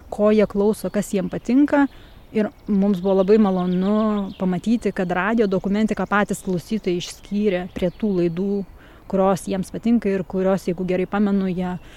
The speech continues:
vertina kaip aukštos kokybės. Tai čia turbūt buvo ne naujausias toks labiausiai apčiuopiamas, e, e, ženklas, kad, e,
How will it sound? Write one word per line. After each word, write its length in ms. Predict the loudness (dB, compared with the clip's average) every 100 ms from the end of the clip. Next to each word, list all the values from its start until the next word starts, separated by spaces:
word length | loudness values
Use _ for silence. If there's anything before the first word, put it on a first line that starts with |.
| -8
vertina 480 | -2 0 0 0 -4
kaip 220 | -4 -6 -8
aukštos 400 | -6 -4 -4 -6
kokybės. 640 | -8 -4 -2 -2 -4 -14 -12
Tai 140 | -6
čia 100 | -4
turbūt 320 | 0 2 4
buvo 380 | 4 6 4 0 0
ne 300 | 2 2 0 -4 -12 -8 -2
naujausias 720 | 0 2 4 2 2 -2 -2
toks 220 | -4 -2
labiausiai 480 | 0 2 0 0 -4 -8
apčiuopiamas, 760 | -2 2 2 2 -2 -2 -6 -8 -4
e, 180 | -2 -2 -6 -16 -20 -14 -6
e, 560 | -4 -2 -2 -2 0
ženklas, 720 | 2 4 4 4 2 0 0 -8
kad, 380 | -4 -2 -4 -2
e, 380 | 0 2 0 -4